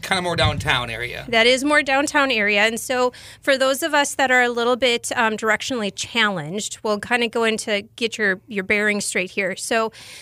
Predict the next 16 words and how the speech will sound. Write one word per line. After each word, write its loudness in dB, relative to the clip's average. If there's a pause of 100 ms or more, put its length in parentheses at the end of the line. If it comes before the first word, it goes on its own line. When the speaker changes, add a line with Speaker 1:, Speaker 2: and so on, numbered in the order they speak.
(120)
Speaker 2:
Lincoln 0
Park 0
is 0
a -4
triangle 0
park -6 (360)
that 4
is 2
surrounded 0
on -2
all 2
three -4
sides -2
by 2
South -2
Broad, 2